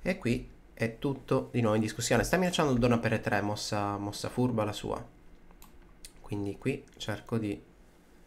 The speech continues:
Eh, che posso fare per non cambiare i pezzi? Non c'è modo di evitare. Ok, questa devo cambiarla.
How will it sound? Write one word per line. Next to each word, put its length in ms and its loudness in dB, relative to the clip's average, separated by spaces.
Eh, 440 -8
che 140 -4
posso 280 -8
fare 280 0
per 220 -4
non 260 0
cambiare 380 0
i 40 -6
pezzi? 600 -2
Non 200 0
c'è 160 -2
modo 340 0
di 300 -2
evitare. 680 2
Ok, 320 -8
questa 260 -6
devo 160 -2
cambiarla. 680 0